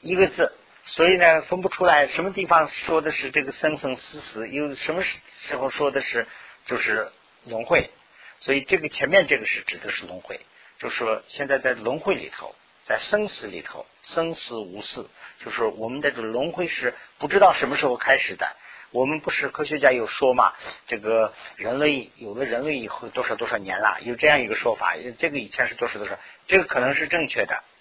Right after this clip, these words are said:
但是呢，佛教的认为这是，这是对的，但是呢，这是一个段落，这个以前可能发生过这样的就好多少，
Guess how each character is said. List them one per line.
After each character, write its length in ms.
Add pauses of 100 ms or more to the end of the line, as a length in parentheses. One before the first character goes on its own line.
(360)
但 160
是 80
呢， 140
佛 240
教 120
的 140
认 180
为 140
这 180
是， 300 (580)
这 120
是 160
对 320
的， 240 (240)
但 160
是 80
呢， 100
这 160
是 160
一 200
个 200 (240)
段 180
落， 160 (340)
这 100
个 80
以 160
前 240
可 100
能 160
发 200
生 140
过 120
这 100
样 160
的 80
就 160
好 380
多 260
少， 260